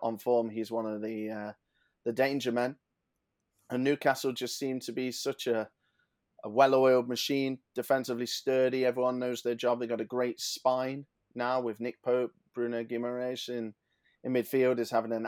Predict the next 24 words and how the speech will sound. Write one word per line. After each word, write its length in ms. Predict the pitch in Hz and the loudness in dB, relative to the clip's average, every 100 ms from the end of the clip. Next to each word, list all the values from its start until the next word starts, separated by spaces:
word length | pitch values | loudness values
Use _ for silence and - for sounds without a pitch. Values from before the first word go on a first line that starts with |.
| - | -6
absolute 540 | 127 - 120 113 110 | -10 -8 -4 -2 -2
field 360 | - 131 123 117 | -4 0 0 2
day. 300 | 120 120 117 _ _ _ _ _ _ _ _ _ _ | 0 0 -4 _ _ _ _ _ _ _ _ _ _
And 220 | 139 139 135 | 0 0 2
Villa, 420 | 180 165 156 147 _ _ _ _ _ _ - - - _ _ _ _ - | 6 8 8 4 _ _ _ _ _ _ -20 -20 -20 _ _ _ _ 0
I 80 | |
don't 200 | 170 170 | 4 6
know 360 | 151 151 147 123 | 6 8 6 4
what 220 | 131 143 - | 6 6 6
to 120 | 143 | 0
expect 460 | 127 - 143 - - | 0 2 2 2 -6
from 220 | 139 139 | -6 -2
Emery, 400 | 135 135 143 143 | -2 -2 -4 -4
which 200 | 135 120 | -6 -6
is 80 | 120 | -6
probably 340 | - 139 131 | 0 2 2
why 280 | 123 127 120 | 0 2 0
I'm 240 | 117 113 123 | 0 -2 -2
not, 220 | 120 - - | -2 -4 -10
like, 220 | 107 - | -12 -8
massively 720 | 120 123 117 - 123 120 123 | -2 -2 -4 -6 -6 -2 -2
leaning 420 | 120 120 120 117 | -2 -2 -2 -4
towards 420 | 113 123 120 117 120 | -6 -2 0 -2 -4
Newcastle. 640 | 120 - 120 - 135 | -6 -4 -8 -6 -8